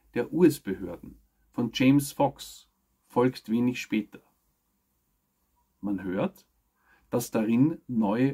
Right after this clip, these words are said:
Whistleblower vorkommen werden, die vielleicht auch danach öffentlich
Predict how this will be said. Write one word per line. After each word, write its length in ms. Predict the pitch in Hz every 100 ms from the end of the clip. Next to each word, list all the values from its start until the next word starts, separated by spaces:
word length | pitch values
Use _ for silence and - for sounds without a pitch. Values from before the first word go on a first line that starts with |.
| 131
Whistleblower 720 | 185 - 107 90 95 113 139 _
vorkommen 520 | 160 165 - 87 78
werden, 320 | 71 - - _ _ _ _ _ _ _ -
die 60 |
vielleicht 520 | 110 120 127 180 - -
auch 180 | 131 -
danach 720 | 104 101 87 95 160 - _ _ -
öffentlich 800 | 156 - 180 - - - -